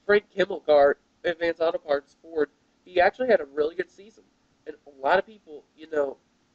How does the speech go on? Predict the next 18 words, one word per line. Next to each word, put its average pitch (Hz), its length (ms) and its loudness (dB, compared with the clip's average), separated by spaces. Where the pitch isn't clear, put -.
knowing 170 300 2
William 160 240 -10
Duncan, 156 280 -2
he 147 120 -20
could - 200 -20
do 139 300 -6
some 127 160 -20
noise. 160 220 2
He 196 60 -20
didn't 240 180 0
make 233 160 2
a 220 40 6
lot 185 580 2
of 160 120 2
noise 139 380 -4
like 135 180 -6
he 147 120 -20
would, 135 180 -10